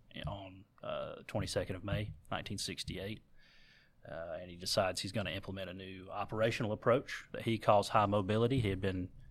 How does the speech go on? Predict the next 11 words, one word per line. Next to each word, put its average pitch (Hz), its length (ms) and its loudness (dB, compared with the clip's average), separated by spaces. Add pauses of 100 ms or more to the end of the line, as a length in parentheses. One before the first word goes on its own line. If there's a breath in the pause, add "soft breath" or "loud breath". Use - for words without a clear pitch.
(140)
hanging 107 340 2
out, 104 320 0 (560)
uh, 101 200 0
with 101 300 -8
the 101 260 0
First 101 360 4
Air 98 140 0
Cavalry 110 420 6
Division 117 420 4 (480 loud breath)
prior 107 300 12
to, 127 340 4